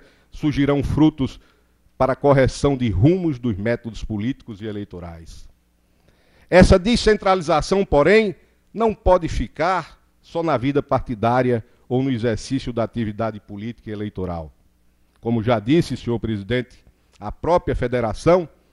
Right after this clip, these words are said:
tem de passar por esse novo modelo, e isso é absolutamente fundamental. Descentralizar o poder é democratizar as decisões,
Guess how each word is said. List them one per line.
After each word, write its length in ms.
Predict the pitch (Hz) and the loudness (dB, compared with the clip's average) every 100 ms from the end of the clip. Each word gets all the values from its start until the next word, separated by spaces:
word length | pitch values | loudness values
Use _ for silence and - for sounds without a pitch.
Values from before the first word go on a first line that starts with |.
| _ _ _ _ | _ _ _ _
tem 160 | 190 214 | 6 6
de 100 | 196 | 2
passar 540 | - 156 - 175 185 | 4 4 4 2 0
por 200 | - 156 | 0 2
esse 300 | 180 208 - | 4 2 -2
novo 380 | 151 202 233 202 | -6 -4 -4 -6
modelo, 500 | 202 160 151 123 95 - _ _ _ _ _ _ | -4 2 2 2 -4 -12 _ _ _ _ _ _
e 220 | 127 147 | -2 2
isso 320 | 175 - 147 - | 4 4 -2 -4
é 140 | 123 120 | -6 -2
absolutamente 1040 | 151 175 170 - 143 131 117 113 123 117 | -2 -4 -6 -4 -4 -4 -4 -4 -6 -8
fundamental. 800 | - 120 107 104 92 - 82 69 - - _ _ _ _ _ _ _ _ | -12 -8 -8 -8 -12 -14 -16 -14 -14 -16 _ _ _ _ _ _ _ _
Descentralizar 800 | 196 - 202 196 202 190 156 202 | -2 2 2 4 4 4 6 6
o 60 | |
poder 540 | 196 170 143 196 208 - | 6 0 4 4 4 -2
é 120 | 165 | -6
democratizar 960 | 139 135 233 220 - 190 180 156 127 185 | -4 0 2 2 2 2 2 -2 -2 -4
as 60 | 175 | -4
decisões, 920 | 190 - 185 123 156 151 110 - - | -10 -6 0 6 6 6 -2 -12 -20